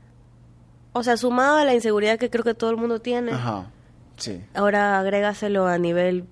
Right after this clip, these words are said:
Speaker 1: grupal. Entonces, eh, y obviamente siempre queriendo que todo suene bien, que todo suene increíble, que todo esté bien y que ser como que los mejores y,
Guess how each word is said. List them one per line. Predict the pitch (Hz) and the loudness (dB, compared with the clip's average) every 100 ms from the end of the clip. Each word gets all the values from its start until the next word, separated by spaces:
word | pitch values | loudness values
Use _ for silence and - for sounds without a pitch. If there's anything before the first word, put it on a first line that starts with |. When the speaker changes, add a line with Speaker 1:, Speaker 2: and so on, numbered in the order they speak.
| - | -10
Speaker 1:
grupal. | 190 175 151 151 - | -6 -4 -4 -6 -10
Entonces, | 185 180 190 185 202 190 - - - - - | -10 -4 -4 -2 -4 -6 -10 -20 -20 -20 -10
eh, | 196 196 | -8 -2
y | 254 | 4
obviamente | 254 247 240 262 | 6 6 2 0
siempre | 240 220 240 | 0 0 0
queriendo | 214 190 214 | -2 -2 -2
que | 185 | -4
todo | - 196 | -4 -6
suene | - 196 185 | -6 -10 -10
bien, | - - - - - - - 190 | -12 -20 -20 -20 -20 -20 -20 -14
que | 190 | -8
todo | 202 202 | -6 -6
suene | - 202 | -4 -6
increíble, | 196 185 190 196 190 180 | -6 -6 -4 -4 -6 -10
que | 180 | -8
todo | 196 202 | -6 -6
esté | 196 190 | -8 -8
bien | 196 190 185 | -4 -4 -6
y | |
que | 180 | -8
ser | 170 180 180 | -8 -8 -8
como | 196 185 | -10 -10
que | 185 | -8
los | 180 | -8
mejores | 170 185 196 208 | -6 -4 -4 -6
y, | 190 180 | -8 -12